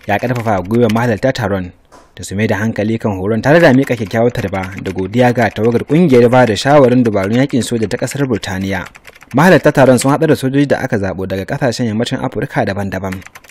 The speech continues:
Wannan dai na zaman wani yunƙuri na haɗin gwiwa tsakanin hedikwatar tsaron Najeriya da ƙungiyar ba da shawarin dabarun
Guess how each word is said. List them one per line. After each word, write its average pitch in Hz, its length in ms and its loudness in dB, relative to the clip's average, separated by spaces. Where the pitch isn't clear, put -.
Wannan 98 240 -2
dai 107 80 -2
na 107 120 0
zaman 113 280 0
wani 117 240 2
yunƙuri 110 420 -2
na 117 300 0
haɗin 98 320 -6
gwiwa 95 320 -6
tsakanin 107 480 -6
hedikwatar 110 400 -2
tsaron 208 240 -4
Najeriya 92 480 -4
da 90 80 -10
ƙungiyar 104 400 -4
ba 131 160 0
da 143 80 2
shawarin 120 380 -2
dabarun 95 320 -6